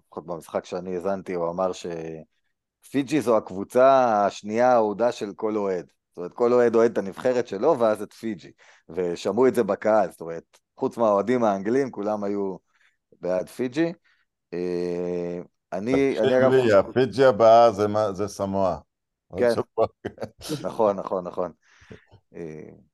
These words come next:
Speaker 1: אני, אגב, אה, חושב שלפיג'י יש, אה, סיכוי טוב מול, אה, אנגליה.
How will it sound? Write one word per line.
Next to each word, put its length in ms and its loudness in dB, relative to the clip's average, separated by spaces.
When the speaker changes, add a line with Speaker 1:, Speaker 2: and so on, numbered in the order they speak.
Speaker 1:
אני, 240 0
אגב, 300 2
אה, 200 4
חושב 340 -6
שלפיג'י 560 -4
יש, 320 -2
אה, 100 -2
סיכוי 400 -8
טוב 280 0
מול, 280 0
אה, 380 -2
אנגליה. 380 -2